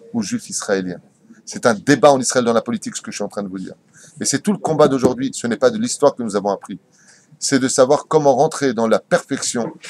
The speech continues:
de celui que même la justice d'époque, j'ai nommé Esav, du monde d'en bas,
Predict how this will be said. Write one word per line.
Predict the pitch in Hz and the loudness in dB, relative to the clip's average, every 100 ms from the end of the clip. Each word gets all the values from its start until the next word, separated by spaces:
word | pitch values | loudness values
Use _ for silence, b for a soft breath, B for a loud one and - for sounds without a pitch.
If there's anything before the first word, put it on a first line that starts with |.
| B B - | B B -2
de | 120 | 0
celui | 127 147 151 160 | 2 0 -2 -4
que | 139 | -2
même | 139 202 320 277 | 2 8 10 12
la | 247 | 10
justice | 175 214 - 208 143 | 8 4 2 0 2
d'époque, | 165 165 135 | 6 6 6
j'ai | 127 | 4
nommé | 135 135 117 - _ _ | 0 2 0 -2 _ _
Esav, | 156 139 175 190 87 - _ _ _ _ _ _ _ _ _ - b b b 95 | 0 4 8 8 6 -2 _ _ _ _ _ _ _ _ _ -20 b b b -16
du | 82 127 | -4 0
monde | 131 156 131 | 2 2 6
d'en | 135 135 | 6 10
bas, | 170 117 | 10 8